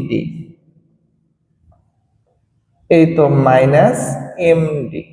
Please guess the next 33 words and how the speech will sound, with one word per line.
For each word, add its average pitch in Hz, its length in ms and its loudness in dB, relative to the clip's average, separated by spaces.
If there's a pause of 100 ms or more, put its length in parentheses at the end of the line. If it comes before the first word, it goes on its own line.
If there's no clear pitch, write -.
(1300)
অনেকেই 165 440 4
তোমরা 196 280 6
এখানে 196 260 2 (260)
এই 175 140 6
চিহ্ন 180 160 2 (120)
ব্যবহার 139 300 4 (100)
করো, 127 140 4 (100)
প্লাস 131 260 0 (200)
না 139 80 2 (100)
হবে 135 260 0
না, 110 60 -2 (140)
এখানে 160 260 -2 (500)
চিহ্ন 160 160 2 (140)
পরিবর্তন 165 500 4
হয়ে 143 180 2
গেছে 135 160 -4 (100)
মাইনাস, 120 280 0 (100)
এজন্য 151 280 2
এখানে 160 220 -2
আমরা 156 180 -2
কি 180 140 -4
করছি? 180 220 0 (140)
মাইনাস 139 260 -2
চিহ্ন 143 240 -6
ব্যবহার 131 300 2
করছি। - 260 -20 (680)
আর 143 80 -4 (140)
এখানে 185 220 4 (100)
থাকে 190 240 0 (920)
এম 180 100 4 (680)
মাইনাস 139 380 2 (120)
এন। - 80 -10 (1700)
একটা 160 140 0